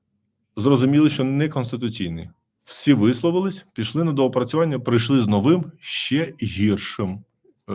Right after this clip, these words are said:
в плані відношення до законів,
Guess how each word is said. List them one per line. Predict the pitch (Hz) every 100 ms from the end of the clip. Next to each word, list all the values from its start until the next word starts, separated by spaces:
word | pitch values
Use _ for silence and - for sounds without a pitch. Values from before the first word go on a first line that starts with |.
| 98
в | 98
плані | - 117 143 165 131 - - - -
відношення | 95 110 120 135 160 - 127 113 90
до | 98 87 117 127 131 123 - - -
законів, | - 117 117 202 214 110